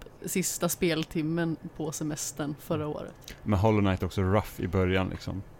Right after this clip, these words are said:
Speaker 2: Det, det, det är liksom, det tar lite tid när man kommer in i det, för att i början är det så att du är svag, alla fiender är jättestarka, och sen så har du liksom, det är svårt att navigera på kartan.
Speaker 1: Också oväntat långt.
Speaker 2: Åh, gud, ja.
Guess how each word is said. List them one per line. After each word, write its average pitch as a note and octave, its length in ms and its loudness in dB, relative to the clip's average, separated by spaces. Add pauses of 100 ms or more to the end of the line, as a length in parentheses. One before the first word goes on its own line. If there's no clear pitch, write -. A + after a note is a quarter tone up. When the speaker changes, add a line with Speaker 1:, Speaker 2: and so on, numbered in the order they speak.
(220)
Speaker 2:
Det, G2 220 6
det, G2 260 8
det G2 140 4
är F#2+ 40 8
liksom, F#2+ 280 2 (500)
det G#2+ 80 0
tar A2 280 8
lite F#2 200 0
tid G#2+ 140 4
när G2 80 4
man F2+ 80 4
kommer F#2+ 180 4
in G#2+ 140 8
i F#2+ 60 4
det, F2+ 120 2
för F#2 80 0
att F2+ 80 -2
i - 20 0
början F#2+ 200 4
är - 20 2
det F#2 60 0
så F#2+ 100 0
att F2 120 2 (460)
du G#2 120 4
är G2 40 6
svag, G2+ 600 6
alla G2+ 180 2
fiender F#2+ 300 2
är F#2+ 40 2
jättestarka, F2+ 760 0 (380)
och G2 120 -4
sen G2 140 4
så F#2+ 120 0
har G2 140 4
du F#2+ 60 4
liksom, F#2+ 380 0 (380)
det G#2+ 60 -2
är G2 40 0
svårt G2 320 0
att G2 60 4
navigera F2+ 400 2
på - 100 -4
kartan. F2 440 0 (160)
Speaker 1:
Också - 280 -6
oväntat D3+ 600 -6
långt. E3+ 460 -8 (380)
Speaker 2:
Åh, F2 80 -2
gud, G2+ 220 0
ja. - 100 -4